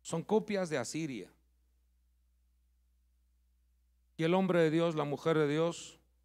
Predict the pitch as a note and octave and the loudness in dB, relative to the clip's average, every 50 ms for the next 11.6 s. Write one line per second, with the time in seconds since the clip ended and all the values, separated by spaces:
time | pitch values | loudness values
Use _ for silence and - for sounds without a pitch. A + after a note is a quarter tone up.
0 | _ _ _ _ _ _ _ _ _ _ _ _ _ _ _ _ - C#3+ C#3+ C#3 | _ _ _ _ _ _ _ _ _ _ _ _ _ _ _ _ -10 -8 -8 -8
1 | C3+ - - A#2+ A#2+ B2+ C3 C#3 C3+ C3 A#2+ A#2 G#2+ - - G#2+ G#2+ G#2 - A#2+ | -8 -8 -8 -6 -6 -4 -4 -4 -4 -6 -6 -8 -8 -8 -8 -8 -8 -8 -6 -6
2 | A2+ G#2 - - - _ - A2+ - - F#3 F#3+ F3+ F3+ F#3 F3+ E3 D#3 D3+ D3 | -8 -8 -8 -12 -18 _ -16 -12 -6 -4 -2 0 0 0 -2 -2 -2 -2 -2 -2
3 | C#3 A#2+ G2 F#2 - - - - _ _ _ _ _ _ _ _ _ _ _ _ | -2 -6 -8 -10 -14 -18 -20 -20 _ _ _ _ _ _ _ _ _ _ _ _
4 | _ _ _ _ _ _ _ _ _ _ _ _ _ _ _ _ _ - C3 D#3+ | _ _ _ _ _ _ _ _ _ _ _ _ _ _ _ _ _ -6 -4 -4
5 | D#3+ D#3 D#3+ D#3 C#3+ A#2+ C3 B2+ A#2+ A#2+ C3 C#3+ D3+ C#3 - - C3 B2 A#2 - | -4 -4 -4 -6 -6 -6 -8 -8 -6 -6 -4 -4 -4 -4 -4 -4 -4 -4 -4 -4
6 | - C#3+ C3+ A#2+ G#2+ G2 F#2+ - _ _ _ _ _ _ _ _ _ _ _ _ | -4 -4 -4 -4 -6 -8 -10 -12 _ _ _ _ _ _ _ _ _ _ _ _
7 | - D3+ D#3+ E3 D#3 D3+ D#3 - - - - - C3+ C3+ C3 A#2+ B2 - - - | -4 -2 0 0 0 0 0 -2 -4 -6 -10 -12 -8 -6 -6 -6 -8 -10 -8 -4
8 | F3+ G3+ G3 F3+ - - E3 D3+ C#3 C3+ B2+ B2 - C3 C3 B2+ B2 B2 B2+ A2+ | -4 -4 -4 -4 -6 -10 -10 -8 -8 -6 -8 -8 -8 -10 -8 -8 -8 -8 -8 -10
9 | - - A#2 - A#2+ A#2+ A#2+ A2+ G2+ F2 - - - C3 - - - _ _ _ | -12 -14 -14 -10 -10 -8 -8 -8 -10 -14 -12 -12 -10 -10 -10 -12 -16 _ _ _
10 | _ _ _ _ _ - - A2 A2 G#2+ G#2 G2+ G2+ G2 G2 F#2+ F#2 F#2+ - _ | _ _ _ _ _ -12 -10 -8 -6 -6 -6 -6 -8 -8 -10 -10 -12 -14 -18 _
11 | _ _ _ _ - - - - A#2 - D#3+ D#3 | _ _ _ _ -20 -12 -10 -10 -8 -8 -8 -10